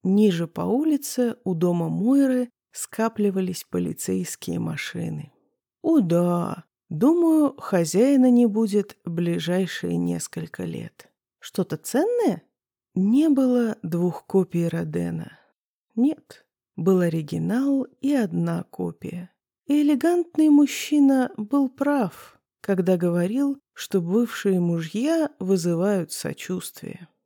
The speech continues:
Нанятый эксперт взял деньги у обеих сторон, но когда пришло время заменить оригинал на фальшивую статую, он не стал ничего менять.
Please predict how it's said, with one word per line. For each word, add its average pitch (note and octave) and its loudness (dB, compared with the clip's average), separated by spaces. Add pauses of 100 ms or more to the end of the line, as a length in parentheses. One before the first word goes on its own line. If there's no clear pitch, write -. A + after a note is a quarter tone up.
(320)
Нанятый C#4 4
эксперт - -4 (120)
взял A3+ 2
деньги A3 2
у A#3 0
обеих A3+ 0
сторон, - -8 (300)
но G3+ 2
когда G3 2
пришло F#3 -4
время F3 2
заменить F3 0
оригинал F3 -2
на E3 -4
фальшивую D#3+ -6
статую, D4 -4 (260)
он E4 6
не G3+ 4
стал - -8
ничего E3+ -4
менять. E3 -6